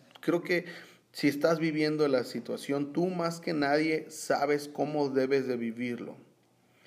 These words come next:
Y por último, creo que, pues, lo mejor y lo más correcto es que te ames a ti mismo,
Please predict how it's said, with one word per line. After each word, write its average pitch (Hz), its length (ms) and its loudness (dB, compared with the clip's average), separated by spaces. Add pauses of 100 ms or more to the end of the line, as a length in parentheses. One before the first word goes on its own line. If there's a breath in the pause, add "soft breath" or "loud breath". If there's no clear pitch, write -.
(500 loud breath)
Y 160 60 -2
por 160 200 0
último, 175 440 -2
creo 147 220 -4
que, 165 120 -4
pues, 123 420 -6
lo 127 200 0
mejor 127 480 2
y 143 80 2
lo 131 100 -2
más 123 240 -2
correcto 135 480 0
es 135 120 -4
que - 120 -6
te - 160 -6
ames 147 300 -8
a - 100 -10
ti 123 120 -6
mismo, 123 420 -6